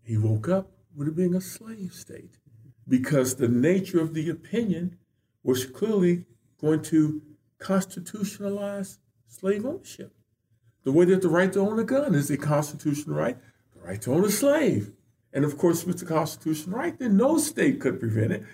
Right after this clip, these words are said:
therefore making us a slave nation. Now, that's what was going on with the Dred Scott case. That's why it was a major trigger, some might would suggest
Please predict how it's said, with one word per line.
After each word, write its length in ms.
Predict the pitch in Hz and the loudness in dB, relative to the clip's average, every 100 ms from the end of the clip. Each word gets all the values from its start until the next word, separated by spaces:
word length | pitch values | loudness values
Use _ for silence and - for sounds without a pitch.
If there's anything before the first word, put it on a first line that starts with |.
| - | -8
therefore 360 | 135 160 160 175 | 2 2 2 2
making 380 | 156 151 160 147 | 4 4 4 6
us 220 | 139 135 - - | 4 4 -6 -4
a 100 | 135 | -2
slave 720 | 110 - 120 120 120 117 - - | 0 2 6 8 6 2 -6 -16
nation. 640 | 107 98 107 107 - - - _ _ _ _ _ _ _ | -10 -2 0 2 -2 -8 -14 _ _ _ _ _ _ _
Now, 200 | 104 - - _ | -8 -8 -10 _
that's 340 | 156 190 190 | 0 2 0
what 160 | 165 143 | -4 -2
was 120 | 127 | -2
going 420 | 120 127 127 120 | -2 0 0 0
on 480 | 120 120 127 127 127 - _ _ _ - | -2 -4 -8 -12 -18 -20 _ _ _ -8
with 160 | 127 | -6
the 100 | 139 | -2
Dred 280 | 110 117 113 | 0 2 2
Scott 360 | 110 120 123 - | 0 -2 -4 -6
case. 380 | - 220 190 - _ _ _ 110 | -8 -4 -4 -6 _ _ _ -2
That's 360 | 120 156 170 | 2 2 0
why 440 | 143 127 123 127 139 - _ _ _ _ | -2 0 0 -2 -4 -10 _ _ _ _
it 80 | 113 | -4
was 220 | 123 120 | -2 -2
a 60 | 117 - _ _ | -6 -12 _ _
major 680 | 165 139 196 240 269 262 233 | -4 2 4 4 4 2 -2
trigger, 600 | - 185 151 135 143 - _ _ _ _ _ | 0 0 2 2 -2 -4 _ _ _ _ _
some 260 | - - 110 | -14 -8 -4
might 400 | 117 127 135 - | -2 -2 -6 -10
would 120 | 143 | -12
suggest 540 | - - - 202 190 | -12 -12 -10 -10 -10